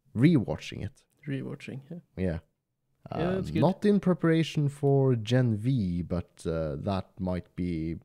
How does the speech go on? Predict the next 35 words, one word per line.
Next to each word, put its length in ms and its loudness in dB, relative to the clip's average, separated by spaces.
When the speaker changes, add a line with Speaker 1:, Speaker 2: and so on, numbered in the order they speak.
Speaker 1:
on 240 -2
the 100 -2
list 560 -8
when 220 -4
we 120 -4
finish 460 -6
up. 240 -6
So, 260 -4
um, 580 -6
I 80 -4
don't 140 0
know. 180 -2
Speaker 2:
Yeah, 180 4
well, 280 4
uh, 40 0
Speaker 1:
How, 220 6
Speaker 2:
seas-, 120 2
Speaker 1:
uh, 140 0
Speaker 2:
season 280 0
four 360 0
is, 280 -2
uh, 380 0
in 160 -2
the 60 -4
making, 480 -2
and, 300 -2
uh, 160 -2
uh, 160 0
rumor 320 2
has 260 4
it 160 -4
it's 140 -8
gonna 240 -4
be, 280 -2
uh, 460 0